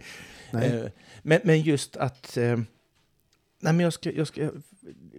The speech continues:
Speaker 2: jag känner mig mindre, mindre betydelsefull nu.
Speaker 1: Ja.
Speaker 2: Efter den här helgen.
Speaker 1: Mm. Mindre?
Speaker 2: Ja. Ja.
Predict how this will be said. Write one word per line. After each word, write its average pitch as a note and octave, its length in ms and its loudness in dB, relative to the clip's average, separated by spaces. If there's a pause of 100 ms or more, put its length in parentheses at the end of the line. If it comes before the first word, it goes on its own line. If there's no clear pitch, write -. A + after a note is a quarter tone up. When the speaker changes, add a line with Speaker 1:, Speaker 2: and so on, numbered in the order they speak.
(420)
Speaker 2:
jag D3 380 -2
känner D3 260 -2
mig D3 160 -2
mindre, C#3+ 800 -4 (1000)
mindre C3+ 340 -2
betydelsefull C#3 760 -6
nu. A#2+ 180 -8 (460)
Speaker 1:
Ja. G#2 280 -8 (320)
Speaker 2:
Efter A2+ 280 -8
den G#2 120 -8
här G2+ 100 -4
helgen. G#2+ 320 -8 (260)
Speaker 1:
Mm. G2 260 -10
Mindre? C#3 580 -2
Speaker 2:
Ja. G2 340 -4 (680)
Ja. - 160 -14